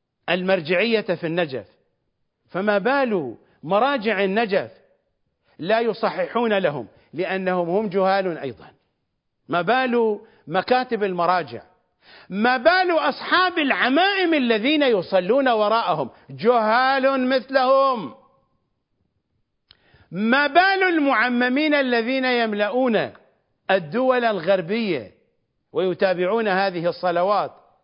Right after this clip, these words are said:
ويضعون لأنفسهم ألقاباً،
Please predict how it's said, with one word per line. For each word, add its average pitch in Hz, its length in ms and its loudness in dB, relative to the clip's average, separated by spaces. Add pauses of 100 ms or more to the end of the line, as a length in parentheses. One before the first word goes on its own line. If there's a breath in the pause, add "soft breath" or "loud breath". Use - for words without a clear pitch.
(600)
ويضعون 190 580 0
لأنفسهم 190 800 -2
ألقاباً، 180 640 -4